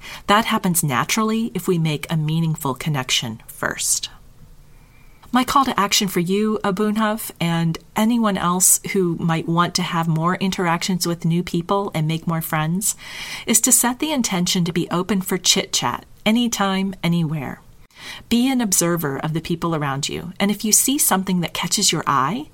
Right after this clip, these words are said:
and they seem like they might be receptive, test the waters. Tell them how much you like their shoes or their computer bag. See if they give you anything to work with for follow-up questions, and release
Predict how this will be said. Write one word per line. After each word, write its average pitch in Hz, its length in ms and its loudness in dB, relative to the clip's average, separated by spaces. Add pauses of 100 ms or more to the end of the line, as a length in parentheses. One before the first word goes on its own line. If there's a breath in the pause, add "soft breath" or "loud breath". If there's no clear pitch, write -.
and 196 140 0
they 208 100 0
seem 220 260 2
like 214 140 -2
they 185 120 0
might 165 220 0
be 185 100 2
receptive, 208 720 -4 (380 loud breath)
test - 300 4
the 214 80 0
waters. 240 640 0 (500 loud breath)
Tell 294 180 2
them 220 200 2
how 175 180 2
much 151 240 0
you 165 80 2
like 147 240 -4
their 143 140 -2
shoes - 640 0
or 160 240 2
their 151 200 0
computer 151 480 -2
bag. - 420 -8 (480 loud breath)
See - 280 4
if 285 100 -2
they 240 120 2
give 208 220 2
you 196 180 2
anything 240 420 2
to 185 100 -2
work 170 300 -2
with - 180 -6
for - 200 -4
follow-up 156 520 0
questions, - 720 -6 (460 loud breath)
and 220 160 4
release 214 580 2